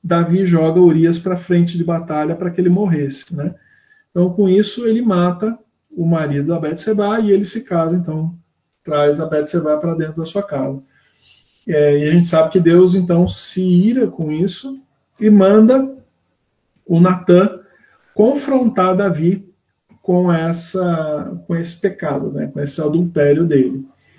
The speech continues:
É, e então Natã vem e a-, faz aquela apresentação de uma metáfora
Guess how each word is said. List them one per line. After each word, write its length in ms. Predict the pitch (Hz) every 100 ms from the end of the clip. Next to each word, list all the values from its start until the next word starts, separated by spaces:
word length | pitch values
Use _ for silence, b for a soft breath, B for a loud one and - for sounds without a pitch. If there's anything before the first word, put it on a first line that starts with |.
| b b _ -
É, 800 | 160 147 147 147 151 151 147 147
e 520 | 190 202 233 269 262
então 560 | 214 202 185 190 214 - -
Natã 600 | 190 190 185 202 226 262
vem 440 | 170 180 220 269
e 60 | 214
a-, 140 | 196
faz 400 | 196 - 185 180
aquela 680 | 170 160 170 151 147 147 180
apresentação 960 | 147 165 151 151 151 147 - 190 233 220
de 60 |
uma 200 | 170 156
metáfora 720 | 151 147 - 151 - - 220